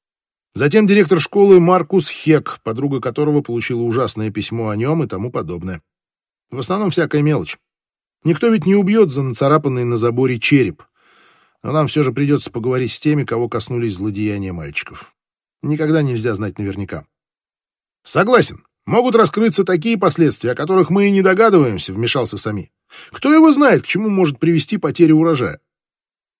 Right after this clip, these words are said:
Клара приподняла бровь. "Определенно. И да, со списком есть одна проблема. Он не исчерпывающий, потому что Дэвид вышел из игры месяц назад. Его, к слову, потом сделали изгоем. Так что он не знает, в чем заключалась суть последних испытаний.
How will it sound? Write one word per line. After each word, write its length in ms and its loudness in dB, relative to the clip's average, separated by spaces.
Клара 320 -2
приподняла 540 -4
бровь. 300 -12
"Определенно. 640 -4
И 120 6
да, 180 4
со 100 -2
списком 380 -2
есть 200 2
одна 200 -4
проблема. 420 -6
Он 180 4
не 100 6
исчерпывающий, 680 -2
потому 240 -4
что 160 -4
Дэвид 320 0
вышел 320 2
из 140 -2
игры 220 0
месяц 340 -4
назад. 420 -4
Его, 240 2
к 60 -2
слову, 240 4
потом 280 -2
сделали 380 2
изгоем. 460 -2
Так 160 -2
что 180 2
он 120 4
не 100 4
знает, 340 0
в 60 -14
чем 180 -4
заключалась 540 -2
суть 220 -4
последних 500 -6
испытаний. 540 -10